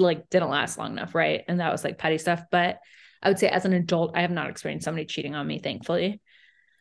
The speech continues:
But I would just say, like, inconsistency, you know what I mean? And I feel like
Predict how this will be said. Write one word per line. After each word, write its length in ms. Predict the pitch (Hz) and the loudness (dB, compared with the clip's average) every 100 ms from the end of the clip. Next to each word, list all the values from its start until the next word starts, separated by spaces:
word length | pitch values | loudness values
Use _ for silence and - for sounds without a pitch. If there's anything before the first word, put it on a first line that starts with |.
| _ - - - | _ -20 -16 -2
But 480 | 180 208 202 196 - - | 4 6 6 4 0 -4
I 80 | 233 | 0
would 160 | 302 | 2
just 240 | 359 339 - | 2 2 4
say, 200 | 240 233 | 6 8
like, 460 | 208 151 - - - - _ _ _ | 6 4 -2 -8 -16 -20 _ _ _
inconsistency, 1080 | 214 226 233 214 190 185 - - - - - | 4 6 4 2 0 -4 -10 -10 -10 -10 -4
you 140 | 202 233 | 4 6
know 80 | 233 | 8
what 60 | |
I 40 | 214 | 6
mean? 220 | 208 196 | 4 2
And 220 | 185 190 | 2 2
I 160 | - 202 | 2 2
feel 140 | 220 | 4
like 280 | 226 226 | 2 2